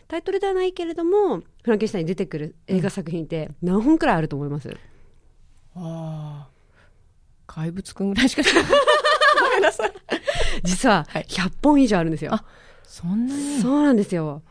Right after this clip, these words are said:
Speaker 2: うん。
Speaker 1: もう、あの、まあ、みんなが知っている
Speaker 2: うん。
Speaker 1: と思うんですけど、
Speaker 2: うん。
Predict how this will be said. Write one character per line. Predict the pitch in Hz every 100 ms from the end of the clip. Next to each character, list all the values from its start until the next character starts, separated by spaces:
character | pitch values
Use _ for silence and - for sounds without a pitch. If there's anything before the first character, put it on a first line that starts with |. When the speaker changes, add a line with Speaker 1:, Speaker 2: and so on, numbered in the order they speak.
| 190
Speaker 2:
う |
ん。 |
Speaker 1:
も | 214 233
う、 | 220
あ |
の、 | 220 214 214
ま | 269 180
あ、 | - - - - _
み | - 214
ん | 240
な | 269
が | 208
知 | 170 -
っ |
て | _ 175
い | 170
る | 160 165
Speaker 2:
う | 185
ん。 | 175 175 - - - - -
Speaker 1:
と | 185
思 | 170 - 180 180 180 180
う |
ん |
で | 170
す | -
け | 170
ど、 | 170
Speaker 2:
う |
ん。 | 151